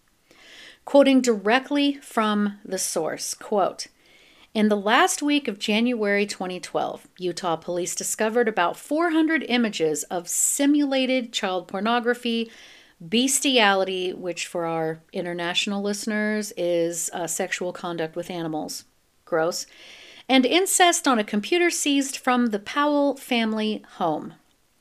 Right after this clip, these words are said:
The pornography had been cached when viewed by the previous owner of the computer,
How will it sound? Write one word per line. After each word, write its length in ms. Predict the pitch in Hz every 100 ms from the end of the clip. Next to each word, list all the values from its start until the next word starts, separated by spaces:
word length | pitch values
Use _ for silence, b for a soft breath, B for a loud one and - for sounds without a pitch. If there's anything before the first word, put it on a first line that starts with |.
| _ _ _ _ _ B B B B -
The 80 |
pornography 640 | 180 196 185 202 220 226 247
had 180 | 240 208
been 200 | 208 202
cached 540 | - 247 196 - -
when 260 | 190 185 180
viewed 500 | 180 233 269 247 196
by 280 | 214 208 202
the 80 |
previous 460 | 170 - 175 160 165
owner 260 | - 269 269
of 280 | - 294 285
the 60 |
computer, 540 | 277 247 233 208 196